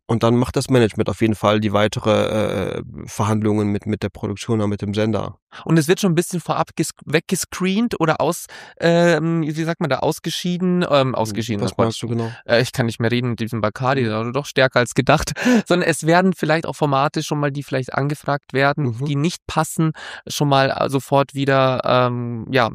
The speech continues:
Speaker 2: in die Schublade gesteckt, weil dann gesagt wird, „Nee, das machen wir schon mal nicht vom Management aus, aus Managementsicht.“
Speaker 1: Das
Speaker 2: Oder
Speaker 1: das die
Speaker 2: kommt
Speaker 1: meist-,
Speaker 2: es immer
Speaker 1: am
Speaker 2: alles
Speaker 1: Ende
Speaker 2: zu
Speaker 1: des
Speaker 2: dir?
Speaker 1: am Ende des Tages entscheidet der Kün-, entscheidet der Künstler. Wenn der Künstler sagt, „Ich hab Bock drauf“, letztendlich s-, sagen auch die meisten Manager, „Ja klar,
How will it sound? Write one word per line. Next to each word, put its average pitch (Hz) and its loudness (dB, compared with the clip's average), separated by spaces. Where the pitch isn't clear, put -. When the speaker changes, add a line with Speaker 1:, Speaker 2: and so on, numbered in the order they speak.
Speaker 2:
in 120 -2
die 135 0
Schublade 135 2
gesteckt, 131 -2
weil 120 0
dann 123 0
gesagt 117 -2
wird, - -4
„Nee, 117 0
das 117 -2
machen 120 -2
wir 120 -2
schon 117 -4
mal 113 0
nicht 160 -2
vom 147 0
Management 160 0
aus, 165 4
aus 139 -4
Managementsicht.“ 156 -2
Speaker 1:
Das - 2
Speaker 2:
Oder 175 6
Speaker 1:
das 170 0
die 135 2
Speaker 2:
kommt 123 6
Speaker 1:
meist-, 135 4
Speaker 2:
es - -4
immer 185 4
Speaker 1:
am 147 2
Speaker 2:
alles 160 4
Speaker 1:
Ende 147 6
Speaker 2:
zu 139 6
Speaker 1:
des 131 2
Speaker 2:
dir? 110 2
Speaker 1:
am 135 2
Ende 135 6
des 127 2
Tages 117 4
entscheidet 110 2
der 104 2
Kün-, 107 0
entscheidet 110 2
der 110 0
Künstler. 107 0
Wenn 107 4
der 107 4
Künstler 110 2
sagt, 104 2
„Ich - -10
hab 101 -4
Bock 107 0
drauf“, 107 -2
letztendlich 101 -2
s-, - -12
sagen 107 2
auch 107 -4
die 98 -6
meisten 104 0
Manager, 110 2
„Ja 98 0
klar, 113 -2